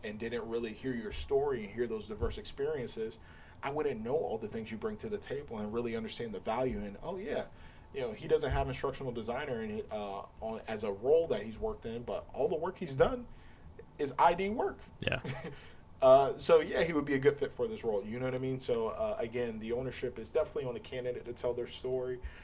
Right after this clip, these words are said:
Speaker 1: um, but also for you as a hiring manager to be open to those diverse pr-, experiences that may not align with traditionally what you would think somebody, um, you know, uh, that you're gonna hire should have, uh, in their resume. Um, so, yeah.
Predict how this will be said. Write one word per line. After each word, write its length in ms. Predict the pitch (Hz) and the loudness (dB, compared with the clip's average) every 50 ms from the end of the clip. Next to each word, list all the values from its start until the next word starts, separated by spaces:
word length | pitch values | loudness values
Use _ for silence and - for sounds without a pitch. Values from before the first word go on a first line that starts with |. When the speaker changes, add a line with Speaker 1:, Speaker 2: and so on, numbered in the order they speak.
| - - - | -16 -10 -8
Speaker 1:
um, 240 | 107 104 101 101 104 107 | -6 -6 -6 -8 -6 -4
but 120 | 117 117 123 | 2 4 4
also 280 | 127 135 - - 135 | 4 4 2 0 -4
for 160 | - - 113 | -4 -2 -6
you 140 | 107 107 117 | -4 -2 -4
as 100 | 110 104 | -2 -4
a 60 | 104 | -4
hiring 320 | - - 113 117 110 107 104 | -6 -6 -6 -6 -6 -6 -6
manager 320 | 104 104 104 101 104 104 | -6 -6 -6 -6 -8 -10
to 80 | 104 101 | -10 -10
be 120 | 104 101 - - 101 | -10 -12 -10 -2 0
open 340 | 113 113 - - 113 101 | 0 0 0 -4 -8 -8
to 200 | 98 - - 107 | -8 -6 -6 -4
those 200 | 101 98 98 95 | -4 -4 -6 -6
diverse 420 | - - 104 98 107 107 104 - - | -8 -10 -10 -6 -6 -6 -6 -6 -10
pr-, 360 | - - 196 - - - 104 | -12 -14 -16 -16 -12 -10 -10
experiences 680 | 98 - - - 120 117 120 123 123 120 - 139 135 123 | -8 -10 -8 -8 -6 -4 -4 -4 -6 -6 -4 -4 -2 -2
that 140 | 110 101 104 | -2 -2 -2
may 120 | 110 113 | -6 -6
not 200 | 113 113 104 - - | -6 -6 -8 -6 -6
align 360 | 98 98 95 101 104 110 110 104 | -6 -6 -6 -4 -4 -4 -4 -6
with 120 | - - | -8 -8
traditionally 680 | - - 107 - - 120 110 110 - - 131 127 123 123 | -8 -12 -12 -8 -4 -4 -4 -4 -4 -4 -2 -2 -2 0
what 200 | 117 110 104 - | -2 -2 -4 -4
you 60 | 110 | -10
would 100 | 101 98 | -12 -12
think 240 | - 110 110 107 107 | -12 -10 -10 -10 -10
somebody, 520 | - - 110 110 107 107 107 104 107 107 - - - - - - - - - - - | -10 -10 -10 -10 -10 -8 -8 -8 -10 -10 -12 -16 -16 -16 -16 -14 -16 -16 -16 -12 -10
um, 380 | 101 98 95 95 92 92 87 - - - - - - - | -8 -6 -6 -6 -6 -8 -10 -12 -16 -18 -20 -20 -14 -8
you 100 | 107 101 | -6 -4
know, 300 | 101 98 95 95 - - - | -4 -4 -4 -6 -8 -8 -8
uh, 240 | 92 - 113 113 - - - - | -8 -6 -8 -8 -10 -8 -6 -6
that 180 | 104 - - | -6 -6 -6
you're 100 | 110 101 | -8 -8
gonna 140 | 104 98 95 | -8 -8 -10
hire 480 | - - 107 107 104 101 98 98 98 95 - - - - | -8 -6 -4 -4 -2 -2 -2 -4 -4 -6 -10 -14 -16 -12
should 200 | - - - - | -8 -6 -6 -6
have, 440 | - - - 110 104 101 98 92 98 - - - - - - - - - | -6 -6 -8 -6 -6 -6 -8 -8 -10 -14 -18 -20 -20 -20 -20 -20 -14 -12
uh, 140 | 92 98 - - | -12 -10 -10 -10
in 140 | 113 107 101 | -10 -10 -8
their 100 | 98 95 | -8 -6
resume. 560 | 95 104 101 98 - 98 92 90 95 95 92 - - - - - - - - | -4 -4 -4 -4 -6 -10 -12 -14 -14 -14 -16 -16 -18 -18 -18 -18 -20 -18 -18
Um, 60 | - - - - - - - - - - - - - - | -18 -18 -16 -18 -18 -20 -20 -20 -20 -20 -18 -18 -18 -16
so, 100 | - - 123 | -16 -8 -6
yeah. 80 | - | -6